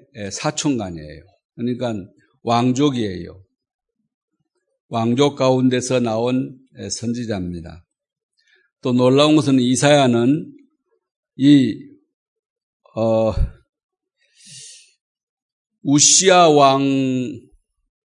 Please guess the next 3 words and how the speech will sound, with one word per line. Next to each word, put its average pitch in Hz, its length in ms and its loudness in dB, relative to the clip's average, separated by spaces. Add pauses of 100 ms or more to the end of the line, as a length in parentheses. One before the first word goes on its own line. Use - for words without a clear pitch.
(2750)
때 160 300 2
출생을 160 500 0
해가지고, 104 840 -6